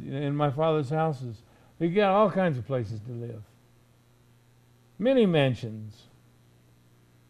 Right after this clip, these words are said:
And he said, "If it were not so, I would have told you." And I think this is kind of an overarching promise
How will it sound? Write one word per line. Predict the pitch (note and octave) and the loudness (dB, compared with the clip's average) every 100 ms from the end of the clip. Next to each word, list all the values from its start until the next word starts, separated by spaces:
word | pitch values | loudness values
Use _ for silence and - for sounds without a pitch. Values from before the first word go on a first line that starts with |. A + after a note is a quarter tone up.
| _ _ _ _ - | _ _ _ _ 0
And | F3+ | 2
he | |
said, | C#3+ F#3 F3 | 4 4 4
"If | D3+ | 2
it | F3 | 0
were | E3 E3 | 2 4
not | F#3+ F#3 | 4 2
so, | G#3+ G#3 A3 G3+ - _ _ _ _ _ _ _ _ | 2 4 2 -2 -14 _ _ _ _ _ _ _ _
I | G3+ | -4
would | G3 F3 | 0 -2
have | C#3 | -2
told | A3 C4 A2 | -2 -4 -6
you." | G2+ F#2+ _ - - _ _ _ _ _ _ _ _ _ - - - - | -12 -18 _ -20 -20 _ _ _ _ _ _ _ _ _ -20 -20 -20 -6
And | D#3+ D3+ C#3+ C3+ - - - | 2 4 4 0 -8 -18 0
I | G3+ | 2
think | A3 C#4+ G3+ | 4 0 2
this | A3 F#3 | 2 2
is | F3 | -2
kind | - F#3+ F#3 | -2 2 2
of | D#3+ | 2
an | D#3+ | 2
overarching | E3+ E3 E3 E3+ D#3 F3 D#3 | 2 4 6 6 4 0 0
promise | E3+ G3 A3+ C3 G#2+ | 2 2 2 -2 -4